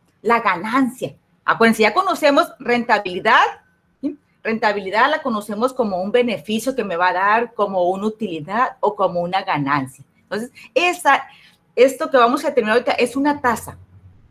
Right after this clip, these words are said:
es una tasa, ¿sí? Una cantidad, un porcentaje que la vamos a comparar con el costo promedio ponderado de capital.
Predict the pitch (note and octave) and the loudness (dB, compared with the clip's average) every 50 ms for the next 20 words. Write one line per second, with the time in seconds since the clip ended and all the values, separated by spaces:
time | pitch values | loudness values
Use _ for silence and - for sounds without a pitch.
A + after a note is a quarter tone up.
0 | _ _ _ - - G#3+ A3 - C4+ C#4 D4+ D4 D4 D4 C#4+ C#4+ C#4+ C#4+ - A3 | _ _ _ -8 -6 -4 -2 0 2 2 2 2 2 4 4 4 4 4 2 0
1 | D#3+ - - - _ _ _ - C#4 C#4+ - - - - _ _ _ _ _ _ | 0 0 -4 -16 _ _ _ -8 -8 -8 -10 -14 -20 -20 _ _ _ _ _ _
2 | _ _ _ _ _ _ - A3 A#3 A#3+ C4+ C4 - C4+ B3 A#3 - G3+ G3+ G#3 | _ _ _ _ _ _ -4 -2 0 2 2 2 2 2 0 0 0 -2 0 2
3 | G3+ G#3+ A#3 - - - _ _ _ _ _ - A3 G#3+ A3 B3+ C#4 C#4 - A#3+ | 4 4 2 2 -2 -10 _ _ _ _ _ -2 -2 2 4 2 2 2 2 0
4 | A#3 A3+ - D#4 E4+ F4 F4 - F#3+ D3 - _ _ _ _ _ _ _ _ _ | 0 2 2 4 4 2 2 -2 -6 -6 -8 _ _ _ _ _ _ _ _ _
5 | _ _ _ B3+ A#3 A#3 A#3 A3+ - G#3+ G#3 A3 B3 C#4 C#4+ D4+ C4 - - A#3 | _ _ _ 0 4 4 4 4 4 4 4 4 2 0 0 -2 -2 0 0 -2
6 | G#3 - - G#3 F#3 E3+ F3 G#3 A#3+ B3+ B3 - - - _ _ _ _ _ _ | -2 -2 0 0 0 2 2 2 2 2 2 0 -4 -16 _ _ _ _ _ _
7 | - A3+ A3 G#3+ G#3 G3+ G3+ - - F#3 F#3+ G3 - - A#3+ A3+ A#3 A#3 G3+ F3+ | -6 -4 -4 -2 -2 -4 -4 -6 -6 -6 -6 -6 -6 -4 -4 -4 -4 -4 -6 -6
8 | E3+ E3+ E3+ G3 G3+ - - G#3 F3+ E3+ E3 D#3 D#3 D#3 D#3 E3+ F3 - - F3+ | -6 -6 -6 -6 -6 -6 -8 -8 -4 -4 -2 -2 -2 -2 -2 -4 -4 -6 -6 -6
9 | - - G3 - - - A3+ A3+ A#3 A#3 A3+ A3+ - | -6 -6 -10 -8 -6 -4 -2 0 0 0 0 -4 -8